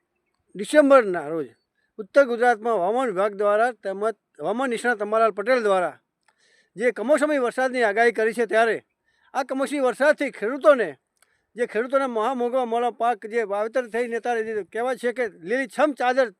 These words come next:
પથરાઈ રહી છે, આપણે જોઈ રહ્યા છીએ કે લીલીછમ ખેતરોની અંદર લીલીછમ ચાદર પથરાઈ એવું વાતાવરણ તૈયાર થયું છે ખેતરોની અંદર. ત્યારે આપણે મળીએ ખેડૂતને, તે ખેડૂતને કહીએ કે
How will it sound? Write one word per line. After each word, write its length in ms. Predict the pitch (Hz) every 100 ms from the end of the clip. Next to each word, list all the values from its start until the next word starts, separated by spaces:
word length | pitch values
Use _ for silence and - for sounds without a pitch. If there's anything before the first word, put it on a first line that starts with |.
| _
પથરાઈ 300 | 233 233 240
રહી 120 | 233
છે, 80 | 233
આપણે 200 | 226 226
જોઈ 160 | 208 233
રહ્યા 140 | 240
છીએ 140 | 262
કે 60 | 254
લીલીછમ 520 | 202 247 233 269 226 147 _ _ -
ખેતરોની 400 | 247 262 247 240
અંદર 200 | 233 294
લીલીછમ 400 | 226 220 240 233 _ _ _ _ _
ચાદર 260 | 208 262 302
પથરાઈ 300 | 285 269 277
એવું 520 | 262 226 - 190 190
વાતાવરણ 400 | 214 269 262 233 185 _ _
તૈયાર 240 | 220 254 262
થયું 160 | 254
છે 100 | 233
ખેતરોની 520 | 277 226 233 240 240 233
અંદર. 320 | 226 262 269 - - _ -
ત્યારે 240 | 247 269
આપણે 240 | 214 262
મળીએ 240 | 240 220 262
ખેડૂતને, 360 | 208 240 226
તે 120 | 277 262
ખેડૂતને 340 | 226 262 277
કહીએ 220 | 339 269
કે 120 | 269